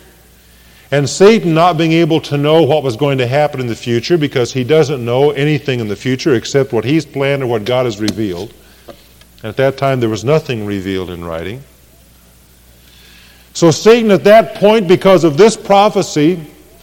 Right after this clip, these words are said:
tried to intervene and interrupt and corrupt the seed of man. The seed of the woman, rather,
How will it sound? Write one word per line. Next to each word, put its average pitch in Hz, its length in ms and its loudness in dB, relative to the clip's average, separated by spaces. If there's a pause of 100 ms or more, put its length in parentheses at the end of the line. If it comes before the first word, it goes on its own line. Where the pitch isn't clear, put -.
(460)
tried 202 460 4
to 190 280 6
intervene 208 720 6
and 160 120 0
interrupt 190 560 6
and 156 240 0
corrupt 185 840 2 (720)
the 131 100 0
seed 165 460 2
of 113 100 -2
man. 117 560 -4 (3750)
The 101 80 -8
seed 139 260 -4
of 107 60 -2
the 104 80 -2
woman, 110 280 -4
rather, 78 280 -12